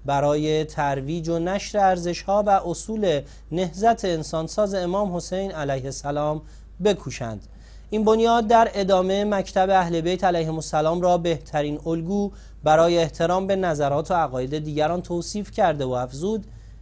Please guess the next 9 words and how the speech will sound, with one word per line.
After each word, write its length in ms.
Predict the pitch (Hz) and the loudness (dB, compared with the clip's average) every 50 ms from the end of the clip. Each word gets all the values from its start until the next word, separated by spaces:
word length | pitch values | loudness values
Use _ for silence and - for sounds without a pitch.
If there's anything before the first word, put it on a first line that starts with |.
| - - - - - - | -20 -20 -20 -20 -16 -8
«این 180 | - 208 214 - - | -6 -6 -6 -4 -2
امر 300 | 208 220 226 226 240 233 | 0 2 2 2 2 2
باید 320 | 208 220 214 214 220 220 214 | 4 4 6 6 6 4 4
سرمشق 680 | - - 208 196 190 196 190 196 202 208 202 - - 180 | 2 4 4 4 6 4 2 0 0 0 -2 -4 -4 0
در 260 | 180 185 185 185 185 - | 2 2 2 2 0 -2
اتحاد 540 | 180 170 - - - 170 151 160 180 185 185 | -4 -6 -6 -2 -2 -2 0 2 0 2 2
و 40 | 190 | 0
انسجام 600 | 185 175 165 - - 165 151 170 175 180 190 180 | 0 0 -2 -4 -4 -4 -4 -2 -4 -2 -4 -6
شیعیان 640 | - - 180 170 160 151 156 165 175 190 196 196 | -6 -4 -4 -2 0 0 0 2 2 0 0 -2